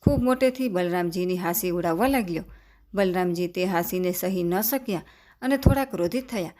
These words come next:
ત્યાર પછી રૂકમીએ એક લાખ મહોરોનો દાવ લગાડ્યો. તે બલરામજી જીતી ગયા, પરંતુ રૂકમી કપટનો આશ્રય કરીને કહેવા લાગ્યો કે આ દાવ હું જીત્યો છું.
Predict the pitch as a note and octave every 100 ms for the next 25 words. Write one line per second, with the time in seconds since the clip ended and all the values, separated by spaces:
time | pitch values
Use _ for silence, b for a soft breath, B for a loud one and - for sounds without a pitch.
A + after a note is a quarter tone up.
0 | b b b b - C4 C4+ C4+ C4+ A#3+
1 | - A#3+ B3 A#3+ - F#3 F#3 F3+ F3+ G3
2 | F3+ F#3 F3 E3+ E3 F3 A3 C4 A#3+ E3+
3 | D#3 - b b b b C#4+ G#3 F3+ F3
4 | E3+ E3+ E3 F3 A#3+ B3 F#3+ - b b
5 | b b C4+ C4+ C#4 A#3+ B3 B3+ C4 A#3
6 | F#3 F#3+ F#3+ F#3 F3 F3 F#3+ F#3 F#3 F3+
7 | F3+ E3 E3+ F#3+ C#4 B3+ F3 D#3+ - B
8 | B B - - C4+ B3 C4 G#3 F#3+ A3+
9 | B3+ C4 G3+ F3 -